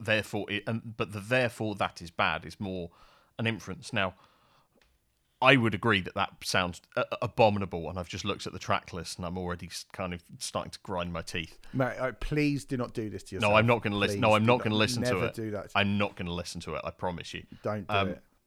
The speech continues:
Speaker 2: You will be very upset,
Speaker 1: I will be
Speaker 2: Tom.
Speaker 1: very, very
Speaker 2: Very
Speaker 1: angry,
Speaker 2: upset.
Speaker 1: and I quite like Dream Theater, and so I would,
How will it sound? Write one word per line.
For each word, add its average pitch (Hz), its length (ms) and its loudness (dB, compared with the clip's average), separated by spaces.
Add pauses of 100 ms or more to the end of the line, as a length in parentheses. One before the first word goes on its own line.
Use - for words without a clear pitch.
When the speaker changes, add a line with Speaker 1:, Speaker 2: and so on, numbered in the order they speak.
Speaker 2:
You 117 180 -2
will 120 80 2
be 113 360 -6
very 107 400 -2
upset, - 240 0
Speaker 1:
I 120 40 8
will 120 120 4
be 113 100 2
Speaker 2:
Tom. 95 60 0
Speaker 1:
very, 98 240 4
very 92 280 2
Speaker 2:
Very 90 40 2
Speaker 1:
angry, 85 400 -4
Speaker 2:
upset. 90 160 -8
Speaker 1:
and 98 120 -4
I 101 80 0
quite 104 280 2
like 101 180 -2
Dream 85 240 -4
Theater, 82 380 -10
and 82 120 -8
so 85 220 -4
I 85 80 -4
would, 85 200 -10